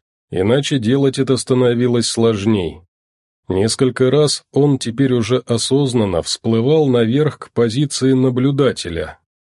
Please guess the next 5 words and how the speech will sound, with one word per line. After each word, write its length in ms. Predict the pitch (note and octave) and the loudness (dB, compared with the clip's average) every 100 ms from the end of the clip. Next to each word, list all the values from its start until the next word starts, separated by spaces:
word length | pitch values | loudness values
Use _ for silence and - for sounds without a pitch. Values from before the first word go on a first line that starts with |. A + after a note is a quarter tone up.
| _ | _
глядя 480 | F#2 E2+ G2 C#3 C#3+ | -8 -2 0 0 0
с 80 | C3 | 0
темно-синего 800 | C#3+ C#3+ C3+ B2+ D3 C#3 B2+ B2+ | 0 2 2 0 0 2 2 0
грозового 680 | A2 A#2+ A2+ C3 C3+ B2 B2 | 0 -2 0 0 2 0 0
неба, 520 | B2+ D3 A#2+ F2+ | 2 0 0 -2